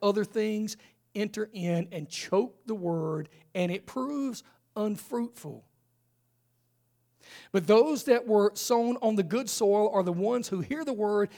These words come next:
accept it, and bear fruit thirty-fold, sixty-fold, and a hundred-fold." So I think it's fair to conclude that those who receive the word and don't endure because of persecution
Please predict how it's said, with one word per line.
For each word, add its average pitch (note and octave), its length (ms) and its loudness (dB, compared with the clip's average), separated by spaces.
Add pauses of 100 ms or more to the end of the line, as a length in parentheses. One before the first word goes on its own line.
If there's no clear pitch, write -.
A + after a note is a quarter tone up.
accept B3 540 -2
it, B3 160 0
and F#3 160 -2
bear A3+ 200 10
fruit A3+ 400 0
thirty-fold, A#3+ 480 2
sixty-fold, F#3 640 -4 (260)
and F3+ 300 2 (200)
a F#3+ 100 0
hundred-fold." D#3+ 720 -4 (920)
So G3 220 -2 (180)
I - 100 0
think A#3+ 280 0
it's - 140 -8
fair A3+ 360 6
to A3+ 160 -4
conclude A3 640 0 (280)
that G#3 240 0
those C#4+ 380 6
who C#4+ 180 0
receive D4+ 520 -2
the D4+ 100 -2
word F#3+ 440 4 (220)
and F3+ 240 -2
don't C#4+ 400 6
endure G#3+ 580 2
because G3+ 400 0
of F3 160 -6
persecution C4 960 -4